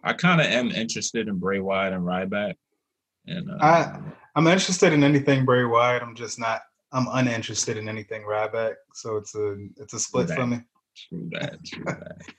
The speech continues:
Speaker 2: I'm kinda, I'm kinda excited for that, uh, that two out of three falls match for the tag.
Speaker 1: Yeah, that looks interesting too.
Speaker 2: Other
Speaker 1: All
Speaker 2: than
Speaker 1: right.
Speaker 2: that, looks rough.
Speaker 1: All right. Anything else for you wanna get up, get up out of here, my guy?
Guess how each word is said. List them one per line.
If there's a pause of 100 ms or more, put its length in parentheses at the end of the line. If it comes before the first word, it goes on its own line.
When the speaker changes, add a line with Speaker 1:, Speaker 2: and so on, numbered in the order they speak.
(280)
Speaker 2:
I'm
kinda, (200)
I'm
kinda
excited
for
that,
uh, (440)
that
two
out
of
three
falls
match
for
the
tag. (360)
Speaker 1:
Yeah,
that
looks
interesting
too. (1300)
Speaker 2:
Other
Speaker 1:
All
Speaker 2:
than
Speaker 1:
right.
Speaker 2:
that, (260)
looks
rough. (380)
Speaker 1:
All
right.
Anything
else
for
you
wanna
get
up, (260)
get
up
out
of
here,
my
guy?